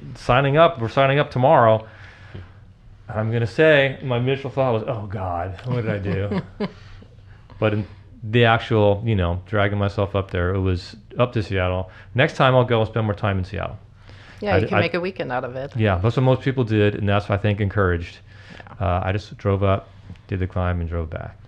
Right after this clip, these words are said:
Speaker 1: So next time I'll do better. Um, what are some of the things you wanna tell the folks?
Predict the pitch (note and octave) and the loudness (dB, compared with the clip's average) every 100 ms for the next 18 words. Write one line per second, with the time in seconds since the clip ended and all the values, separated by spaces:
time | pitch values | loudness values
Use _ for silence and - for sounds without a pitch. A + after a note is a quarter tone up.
0 | - F2+ E2+ F2 - F#2+ F#2 F#2+ E2+ E2+ | -12 -8 -8 -8 -8 -8 -6 -6 -6 -6
1 | D#2+ E2+ F2 - - - - - - - | -8 -10 -12 -16 -20 -20 -20 -20 -20 -20
2 | - - - A#2 A2+ A2 A#2+ D3 D3+ D#3 | -20 -20 -2 2 4 2 0 0 2 2
3 | C#3+ C3+ A#2+ B2 A2 A2 G#2 F#2 F#2 F2+ | 0 0 -2 0 -2 0 -4 -2 -4 -4